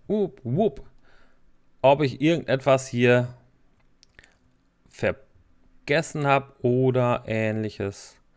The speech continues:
Man holt, ja, natürlich. Das ist eine gute Idee, Nico. Fällt mir hier dann auf, ne? Wenn die Imperial Fists einen zweiten riesigen Palast bauen,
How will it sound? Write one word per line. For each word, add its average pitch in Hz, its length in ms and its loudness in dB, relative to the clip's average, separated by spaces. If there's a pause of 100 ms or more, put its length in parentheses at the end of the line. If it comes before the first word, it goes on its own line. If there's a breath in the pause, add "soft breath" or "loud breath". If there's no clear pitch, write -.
(320 soft breath)
Man 113 100 -2
holt, 165 200 2
ja, 117 520 4
natürlich. 127 440 -2 (140)
Das 127 340 0
ist 156 60 -2
eine 147 120 0
gute 175 200 -2
Idee, 151 260 0
Nico. 139 320 0
Fällt 151 260 -4
mir 139 60 -2
hier 131 120 0
dann 143 140 0
auf, 151 200 -4
ne? 147 320 -4
Wenn 123 140 2
die 120 60 -2
Imperial 123 320 -2
Fists - 320 -6
einen 107 200 -4
zweiten - 320 -8
riesigen 120 420 -4
Palast 113 360 -6
bauen, 110 240 -4